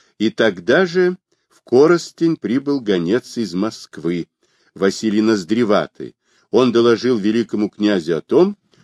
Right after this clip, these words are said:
что на Москве всё спокойно. Вдовствующая княгиня Марья Ярославна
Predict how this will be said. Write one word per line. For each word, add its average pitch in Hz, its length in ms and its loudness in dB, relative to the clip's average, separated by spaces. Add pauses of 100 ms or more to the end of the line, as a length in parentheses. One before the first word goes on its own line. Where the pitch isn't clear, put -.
что 104 600 0
на 104 140 0
Москве 117 440 -4
всё 165 260 -4
спокойно. 82 840 -6 (600)
Вдовствующая 101 1400 0 (260)
княгиня 110 520 2
Марья 104 320 2
Ярославна 123 840 0